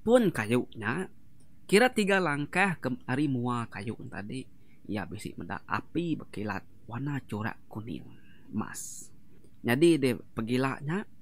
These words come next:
ia dekat nemu nama utainya. Nya, mia tadi datai kia, alu numbak ngerumbak nemunya tak emas di peta ya. Nanti emasnya ukai, ah, pesaka, ukai di dasar orang, ukai di gagak-gagak orang,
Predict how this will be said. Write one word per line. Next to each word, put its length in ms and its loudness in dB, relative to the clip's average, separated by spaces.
ia 240 8
dekat 240 4
nemu 320 8
nama 400 -2
utainya. 480 -4
Nya, 320 6
mia 240 4
tadi 240 0
datai 400 -4
kia, 440 0
alu 240 6
numbak 440 4
ngerumbak 400 0
nemunya 560 4
tak 320 -2
emas 560 -2
di 80 -8
peta 400 -8
ya. 320 -12
Nanti 320 8
emasnya 640 6
ukai, 480 8
ah, 160 8
pesaka, 640 6
ukai 320 4
di 400 6
dasar 400 4
orang, 240 4
ukai 240 2
di 320 4
gagak-gagak 640 0
orang, 320 0